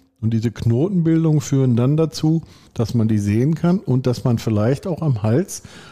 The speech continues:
Organe hat, die von der Knotenbildung verdrängt werden können. Und da fällt einem sofort ins Auge, dass dahinter die Luftröhre ist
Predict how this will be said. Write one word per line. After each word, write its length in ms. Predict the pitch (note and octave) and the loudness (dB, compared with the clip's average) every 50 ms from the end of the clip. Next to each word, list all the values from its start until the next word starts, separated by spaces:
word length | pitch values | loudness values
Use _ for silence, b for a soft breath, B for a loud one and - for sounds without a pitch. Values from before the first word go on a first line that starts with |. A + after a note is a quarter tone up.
| B B B | B B B
Organe 500 | - A#2 A2 A#2 A2+ A#2+ C3 D3+ E3 D#3+ | -4 -2 0 0 0 2 2 2 4 2
hat, 180 | E3+ F3 - - | 2 0 0 -4
die 60 | B2 | -4
von 180 | - - B2 | -2 0 0
der 120 | A#2+ A#2+ G#2+ | 2 0 0
Knotenbildung 720 | - - A#2+ A#2 B2+ - D3+ C3 C3 C3 C3+ C3 C#3 C#3 | 0 -2 -2 0 0 -2 -2 -2 0 0 2 2 0 0
verdrängt 640 | - - C#3+ C#3 C3 A#2+ C#3+ E3+ F#3+ F#3+ F3+ - - | 0 -2 -4 -2 -2 0 2 2 2 2 0 -4 -6
werden 280 | G#2 G2 F#2+ G2 G#2 | -4 -4 -4 -6 -8
können. 340 | - - G#2 G2+ F#2+ F#2+ A2 | -6 -6 -4 -4 -4 -4 -4
Und 140 | G#2+ G2+ - | -4 -2 0
da 140 | G#2+ A2 B2 | 0 0 0
fällt 340 | - - D3+ D#3 D#3+ - | 0 0 -2 -2 -2 -2
einem 160 | C3+ C3 C3 B2+ | 0 0 0 0
sofort 340 | A#2+ A2 - C3+ C#3+ D#3 | 0 -2 -2 -4 -4 -2
ins 160 | F3+ C3+ - B2 | -4 -6 -6 -4
Auge, 400 | B2+ A2+ A#2 C3+ D3 D#3+ F3 F3 B B B B B B B | -2 -2 0 0 0 0 -2 -4 B B B B B B B
dass 180 | - A2+ G#2 | -4 -4 -2
dahinter 380 | - - G2+ A2 B2+ C3 - A#2+ | -2 -2 0 0 0 0 0 -2
die 120 | G#2 G#2+ | -2 -2
Luftröhre 600 | G#2 A2 A2+ - - - - D3+ D3+ D3+ D#3+ F3 | -2 -2 -4 -4 -6 -4 -2 0 0 0 -2 -4
ist 320 | A3 G#3 - - - - | -4 -6 -6 -8 -12 -14